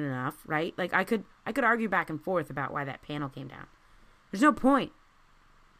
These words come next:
Late blind, just assume it caused it. Don't do it again.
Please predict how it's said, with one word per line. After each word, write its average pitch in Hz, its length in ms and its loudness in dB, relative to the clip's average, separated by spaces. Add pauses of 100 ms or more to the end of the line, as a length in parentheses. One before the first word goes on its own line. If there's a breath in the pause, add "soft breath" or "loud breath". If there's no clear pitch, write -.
(840)
Late 202 280 4
blind, 214 380 6
just 170 160 -8
assume 226 300 0
it - 80 -6
caused 180 340 2
it. - 140 -8
Don't 160 160 -2
do 156 120 -2
it 147 60 -2
again. 135 280 -12